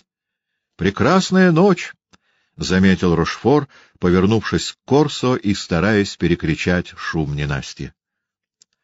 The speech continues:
Он, видимо, хорошо знал городок.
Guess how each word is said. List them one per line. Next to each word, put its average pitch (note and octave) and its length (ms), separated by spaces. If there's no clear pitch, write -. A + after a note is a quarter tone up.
Он, A#2+ 200
видимо, D3 540
хорошо A#2+ 480
знал B2 300
городок. F#2 560